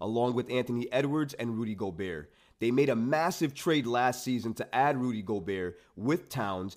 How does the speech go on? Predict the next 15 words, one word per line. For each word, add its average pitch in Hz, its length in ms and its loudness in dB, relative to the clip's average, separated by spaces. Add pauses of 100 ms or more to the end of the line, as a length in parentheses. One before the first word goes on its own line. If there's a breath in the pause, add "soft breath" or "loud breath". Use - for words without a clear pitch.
(160 soft breath)
in 110 120 -2
order 131 200 6
to 123 100 2
make 123 420 2
Minnesota 120 600 0
a 95 100 -2
powerhouse, 90 840 -2 (240 soft breath)
but 101 120 -2
it 90 180 -4
did 127 180 4
not 113 360 2
work 107 260 -2
out 110 320 -2
for 104 80 -8
Minnesota. 104 640 -2